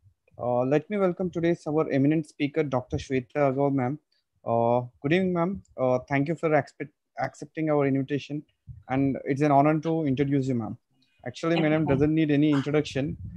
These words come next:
Speaker 1: Uh, she is known for her humble gesture and, uh, kind-heartedness. Uh, Doctor uh, Shweta Agarwal, she done her medicine and M-, M S in obs and gynecology and F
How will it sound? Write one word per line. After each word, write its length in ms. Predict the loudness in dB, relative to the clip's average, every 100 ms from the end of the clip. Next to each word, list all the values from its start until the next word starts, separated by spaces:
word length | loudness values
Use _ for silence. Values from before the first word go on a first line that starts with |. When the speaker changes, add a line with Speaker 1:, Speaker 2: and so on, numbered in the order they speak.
| -14 -2
Speaker 1:
Uh, 360 | 4 6 6
she 200 | 2 -2
is 240 | 0 0 -2
known 300 | -2 0 0
for 180 | 0 2
her 280 | 4 4 2
humble 340 | 0 0 0
gesture 460 | 0 -2 -2 -4 -2
and, 340 | 0 0 0
uh, 120 | 0 -2 _ _ -12
kind-heartedness. 920 | -2 0 0 2 0 -2 -4 -4 -6 -18 _ _ _ _
Uh, 500 | -2 2 4 2 0 -2 -10 -12 -16 -18 -20 _ _ -6
Doctor 600 | -6 -4 2 4 6 4
uh, 160 | 4 4
Shweta 380 | 2 0 0 2
Agarwal, 200 | 2 0
she 220 | -2 -4
done 240 | 0 0
her 200 | 2 2
medicine 520 | 2 -2 -4 -6 -4
and 180 | -2 -2
M-, 320 | -2 -2 -4 -8 -4
M 160 | -2
S 180 | -2 -4
in 200 | -4 -6 -8 -20 -14 -6
obs 220 | -6 -4
and 180 | -2 0
gynecology 680 | 0 0 -2 -2 -2 0 -2
and 180 | -2 -4
F 100 | -8